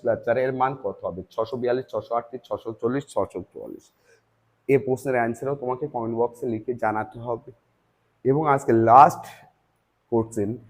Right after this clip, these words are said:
বর্গমূলের মধ্যে আটশো পঁয়তাল্লিশ ইন্টু আটশো পঞ্চান্ন প্লাস পঁচিশ। তাহলে এখান থেকে আটশো পঁয়তাল্লিশ প্লাস কত হয়ে যাবে? পাঁচ। রাইট অ্যান্সার কত হয়ে যাবে? আটশো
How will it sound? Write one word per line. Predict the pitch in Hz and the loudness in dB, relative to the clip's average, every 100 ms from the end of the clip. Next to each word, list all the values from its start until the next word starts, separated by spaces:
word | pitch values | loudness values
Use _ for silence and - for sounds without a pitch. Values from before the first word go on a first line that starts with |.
| _ _ 110 | _ _ 10
বর্গমূলের | 143 151 165 165 | 10 10 6 6
মধ্যে | 165 165 | 6 6
আটশো | 143 - 139 | 4 4 4
পঁয়তাল্লিশ | 139 143 143 123 120 - 131 | 4 6 2 0 -2 -8 -6
ইন্টু | 135 139 | 2 4
আটশো | 123 - 127 | 4 2 -6
পঞ্চান্ন | 120 117 123 127 | -4 -6 -6 -2
প্লাস | 135 117 101 | -2 -2 -6
পঁচিশ। | 98 113 - | -8 -8 -6
তাহলে | 139 131 | -2 -2
এখান | 135 147 147 | -2 -8 -8
থেকে | 120 104 117 | -8 -4 -2
আটশো | 107 - 143 - | -2 -6 -8 0
পঁয়তাল্লিশ | 127 123 131 135 - | 0 0 -4 -6 -16
প্লাস | - 123 131 - | -2 0 0 -8
কত | 120 - | -14 -8
হয়ে | 135 127 | -10 -8
যাবে? | - 131 - | -12 -12 -8
পাঁচ। | 123 - - - _ _ _ 104 | -8 -8 -20 -20 _ _ _ 2
রাইট | 120 135 147 | 6 6 6
অ্যান্সার | 147 143 147 139 | 2 2 -4 -2
কত | 143 147 | -2 0
হয়ে | 139 | 0
যাবে? | 143 131 | 4 4
আটশো | 123 - | 4 0